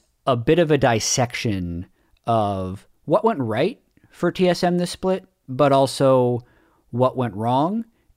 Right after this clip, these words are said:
And then I'll touch a little bit on the series that we saw.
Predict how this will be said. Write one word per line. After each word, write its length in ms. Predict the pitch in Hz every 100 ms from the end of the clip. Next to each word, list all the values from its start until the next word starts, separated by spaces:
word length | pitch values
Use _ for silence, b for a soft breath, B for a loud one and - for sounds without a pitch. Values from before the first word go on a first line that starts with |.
| _ -
And 160 | 135
then 500 | 131 135 151 147 143 139
I'll 200 | 127 120
touch 520 | - 123 117 - - _ _ _ -
a 80 | 196
little 340 | 190 285 240
bit 200 | 160 147
on 200 | 131 131
the 60 | 123
series 380 | - 127 117
that 120 | 117 117
we 80 |
saw. 460 | 113 - 107 107 104